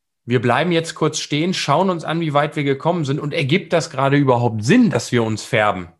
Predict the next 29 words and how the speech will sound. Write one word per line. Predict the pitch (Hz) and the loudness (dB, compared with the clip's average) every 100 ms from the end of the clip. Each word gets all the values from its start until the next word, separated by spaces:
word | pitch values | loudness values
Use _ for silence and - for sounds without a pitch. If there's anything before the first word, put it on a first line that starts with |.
| - | -8
als | 104 - | -8 -4
Chamäleon | - 107 113 110 107 101 | -4 -2 -2 0 -2 -2
vor | 107 | 0
der | 104 | 2
roten | 92 101 104 98 85 _ _ _ | 2 -2 -4 -8 -10 _ _ _
Pflanze? | - 101 98 - 90 | -8 -8 -6 -10 -8
Gibt | 127 131 | -8 -2
das | 170 151 | -2 -2
überhaupt | 147 131 127 107 | -2 0 0 -4
Sinn, | 98 147 233 175 254 - _ _ _ _ | -2 -2 0 -2 -6 -10 _ _ _ _
dass | 123 117 120 | -8 -6 -2
wir | 190 | -2
uns | 190 151 - | -2 -4 -6
jetzt | 139 139 - | -8 -8 -10
einfach | 147 185 156 | -10 -8 -8
unserem | 143 160 160 131 127 | -8 -6 -4 -4 -4
Umfeld, | 170 247 - 127 123 | -6 -8 -6 -6 -6
was | 123 - | -10 -12
sich | 135 | -10
ja | 147 - - | -10 -12 -8
immer | 226 240 226 | -4 -2 -2
schneller | 196 - 190 190 | -4 -6 -6 -6
verändert | 160 156 147 196 160 127 | -6 -8 -8 -8 -6 -6
und | 120 117 | -8 -10
immer | - 220 226 185 | -10 -6 -4 -6
komplexer | 156 180 160 190 - 151 127 | -4 -4 -4 -6 -2 -2 0
wird, | 113 104 - _ _ _ _ _ _ _ _ _ _ _ _ _ _ _ _ _ - | 0 -2 -12 _ _ _ _ _ _ _ _ _ _ _ _ _ _ _ _ _ -6
direkt | 107 104 - | -4 -4 -8
anpassen? | 104 117 143 147 175 160 | -8 -4 -4 -6 -8 -12